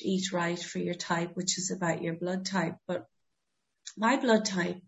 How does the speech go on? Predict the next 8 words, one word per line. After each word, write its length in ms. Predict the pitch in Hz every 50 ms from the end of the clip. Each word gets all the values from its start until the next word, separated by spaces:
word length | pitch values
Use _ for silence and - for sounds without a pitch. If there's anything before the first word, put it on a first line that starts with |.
| - - - - - - - _ _ -
is 260 | 208 190 180 180 -
negative. 680 | 196 190 175 170 165 - 196 185 180 - - - - - _ _ _
I 140 | - 190 196 196 190 190
am 140 | 190 185
rhesus 500 | 180 185 180 170 170 - - 185 185 -
negative. 500 | - 175 170 165 160 190 196 190 175 180 - - _ - - - - - - - - -
And 140 | - 202 196
apparently 920 | 196 190 190 214 214 226 247 277 - - 269 240 226 214 202 208 202 208